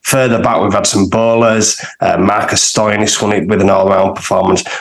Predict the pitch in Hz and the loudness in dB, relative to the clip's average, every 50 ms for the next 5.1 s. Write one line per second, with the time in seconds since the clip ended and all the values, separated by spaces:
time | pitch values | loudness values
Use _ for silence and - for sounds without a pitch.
0 | - _ - 73 82 95 101 98 90 - 113 110 101 90 107 104 101 98 101 107 | -6 _ -2 0 0 2 2 0 0 0 0 0 0 0 0 2 2 2 2 2
1 | 110 113 117 113 110 92 101 101 - - - - 101 95 98 98 98 87 82 92 | 2 2 2 2 0 0 0 -2 -2 -4 -4 -2 0 2 2 2 2 2 2 2
2 | 90 87 78 92 98 - - - - 90 85 85 85 - - - - 85 85 82 | 0 0 0 -2 -2 -2 -2 -2 0 0 2 2 0 0 -2 -2 -2 0 0 -2
3 | 85 80 - - 95 82 85 95 95 95 90 92 92 90 90 87 87 82 87 92 | -2 -4 -4 -4 -4 -2 -2 0 0 2 2 2 2 2 2 0 0 0 0 0
4 | 92 - - - - 90 85 82 - - - - 67 - 87 85 82 - - - | 0 -2 -4 -2 -2 0 0 0 -2 -2 -2 -2 0 0 0 0 -2 -2 -4 -4
5 | - | -6